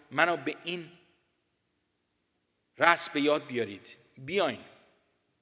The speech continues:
تکه نانی رو بگیرید، عصاره‌ای از جام انگور رو بگیرید و بخورید. و منو به یاد بیارید که من برای شما چه کار کردم.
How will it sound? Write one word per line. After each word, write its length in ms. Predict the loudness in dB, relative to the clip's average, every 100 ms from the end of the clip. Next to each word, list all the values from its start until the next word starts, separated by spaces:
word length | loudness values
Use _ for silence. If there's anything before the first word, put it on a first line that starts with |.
| _ _ _
تکه 300 | -2 2 2
نانی 300 | 2 -2 -2
رو 100 | -2
بگیرید، 500 | -4 -6 -2 -2 -4 -14 -20 _ _ _ _ _ _
عصاره‌ای 420 | -4 2 6 6
از 280 | 6 4 -4 -10 -14
جام 240 | -6 -4 -2
انگور 320 | -6 -6 -6
رو 100 | -4
بگیرید 460 | -6 -8 -8 -8 -16 _
و 80 | -4
بخورید. 560 | -4 -4 -8 -14 -20 _ _ _ _ _ _ _ _ _ _ _ _ _ _ _ _ _
و 60 | -6
منو 240 | -4 -4
به 120 | -4
یاد 340 | -4 -2 -2 -2
بیارید 300 | -2 -2 -6
که 80 |
من 300 | -10 -10 -8
برای 240 | -4 -2 -2
شما 260 | -6 -8
چه 140 | -10 -12
کار 180 | -14 -16
کردم. 280 | -18 -20